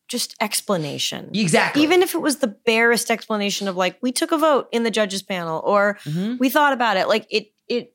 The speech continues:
Speaker 1: yeah.
Speaker 2: Yeah, it was strange. Like, even with U K season two, they were like, "You vote on who gets a second chance."
Speaker 1: Yes.
Speaker 2: But this one's like, "No, she's back." Okay. We're at the main stage.
Speaker 1: We're at the main stage.
Speaker 2: We're at the main stage.
Speaker 1: Great.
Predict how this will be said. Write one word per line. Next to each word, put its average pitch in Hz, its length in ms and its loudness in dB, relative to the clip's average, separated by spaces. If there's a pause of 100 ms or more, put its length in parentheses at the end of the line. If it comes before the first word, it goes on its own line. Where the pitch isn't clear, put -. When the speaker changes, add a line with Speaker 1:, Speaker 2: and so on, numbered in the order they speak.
(640)
Speaker 1:
yeah. 254 220 0 (540)
Speaker 2:
Yeah, 247 200 -2
it 165 80 0
was 185 140 -4
strange. 107 440 -4
Like, 123 140 -4
even 180 180 0
with 185 140 0
U 175 120 0
K 175 220 0
season 151 320 0
two, 208 240 0
they 127 140 2
were 120 80 2
like, 120 280 0
"You 165 280 2
vote - 400 0
on 104 160 -4
who 107 420 -2
gets 113 220 -2
a - 40 -12
second - 300 -4
chance." - 260 -10
Speaker 1:
Yes. - 540 0 (220)
Speaker 2:
But 120 140 0
this 120 120 -2
one's 113 160 -6
like, 101 140 -10
"No, 143 360 2
she's 131 140 -6
back." 107 300 -4 (1900)
Okay. 147 560 0 (720)
We're 147 140 -2
at 214 100 -2
the 185 60 -6
main 147 200 -2
stage. - 460 -14
Speaker 1:
We're 208 100 2
at 202 80 -2
the 202 60 -8
main 202 180 0
stage. 180 300 -4
Speaker 2:
We're 147 80 2
at 185 100 0
the 226 60 2
main 170 240 2
stage. 151 500 2
Speaker 1:
Great. 190 240 -4